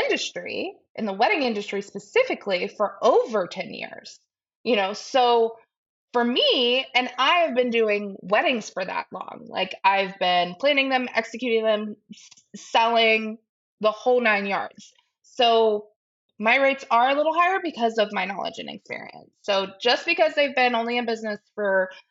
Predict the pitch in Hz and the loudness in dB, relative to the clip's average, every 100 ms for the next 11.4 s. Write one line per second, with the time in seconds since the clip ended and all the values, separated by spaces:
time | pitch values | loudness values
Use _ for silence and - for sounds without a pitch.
0 | - 196 208 196 196 185 180 180 180 160 | -6 -6 -4 -4 0 0 0 -4 -6 0
1 | 185 202 247 240 240 233 226 214 190 190 | 0 2 2 2 2 0 -4 -4 -4 -6
2 | 175 170 170 175 - 185 185 185 175 170 | -8 -2 -2 -2 -4 -6 -6 -4 -4 -4
3 | 160 160 156 - 175 156 - 52 - - | -6 -8 -10 -10 -12 -10 -14 -20 -20 -20
4 | _ _ _ _ _ - 208 226 247 269 | _ _ _ _ _ 0 2 2 2 0
5 | 202 214 202 - - 226 220 196 196 190 | 0 2 2 -2 -4 -4 2 2 2 -2
6 | 190 202 190 175 185 202 185 180 175 170 | -6 -6 -4 -4 -4 -6 -8 -6 -6 -6
7 | 175 175 160 165 190 226 185 - - _ | -8 -8 -8 -6 -8 -8 -12 -14 -20 _
8 | - - 202 185 180 - 202 214 269 233 | -10 0 2 4 2 0 2 4 4 0
9 | 208 - 196 185 185 180 170 - 226 294 | -2 -4 -4 -4 -4 -6 -8 0 2 2
10 | 349 392 - - _ _ _ 214 214 202 | 0 -2 -8 -10 _ _ _ 2 4 4
11 | 196 185 180 | 2 -2 -6